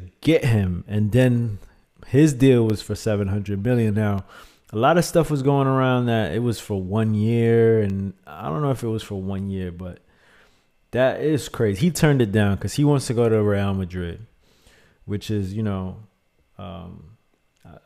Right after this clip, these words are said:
I gotta be transparent. Real Madrid is my favorite soccer team. So, um, I, I, I mean, if it really was one year,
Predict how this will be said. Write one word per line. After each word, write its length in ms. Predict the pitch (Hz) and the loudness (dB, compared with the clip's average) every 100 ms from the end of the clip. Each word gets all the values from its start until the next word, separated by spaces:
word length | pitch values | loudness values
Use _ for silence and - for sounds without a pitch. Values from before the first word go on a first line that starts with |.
| - | -12
I 60 | 107 | -6
gotta 200 | 110 98 | -4 -4
be 140 | 107 | -6
transparent. 640 | - 110 95 - 113 104 | -2 -2 -2 -2 -2 -2
Real 200 | 95 98 | -2 -2
Madrid 400 | 98 101 98 101 | -2 -4 -2 -2
is 140 | 92 90 | -2 -4
my 160 | 98 | -4
favorite 600 | 87 95 92 87 90 - | -4 -4 -6 -6 -8 -10
soccer 360 | - 107 92 92 | -14 -10 -10 -12
team. 480 | - 101 90 87 101 _ _ _ _ _ _ _ | -14 -12 -12 -12 -18 _ _ _ _ _ _ _
So, 480 | - 101 92 87 - _ _ _ _ _ _ _ _ _ _ _ _ _ _ _ _ _ - | -14 -10 -10 -14 -18 _ _ _ _ _ _ _ _ _ _ _ _ _ _ _ _ _ -14
um, 540 | 101 95 87 85 87 104 _ _ _ _ _ _ _ _ _ _ _ _ _ _ _ _ | -12 -10 -12 -16 -18 -20 _ _ _ _ _ _ _ _ _ _ _ _ _ _ _ _
I, 380 | 113 147 139 - | 0 2 2 0
I, 180 | - 156 - - 92 - _ _ - | -4 -6 -6 -20 -20 -20 _ _ -6
I 80 | |
mean, 260 | 113 110 107 _ | -4 -2 -4 _
if 200 | 117 - | -10 -2
it 120 | 165 | 0
really 300 | 165 190 214 | 2 2 4
was 340 | 175 143 151 135 | 2 4 4 4
one 340 | 113 131 131 | 2 2 2
year, 580 | 120 131 151 156 165 - | 0 0 2 0 -2 -8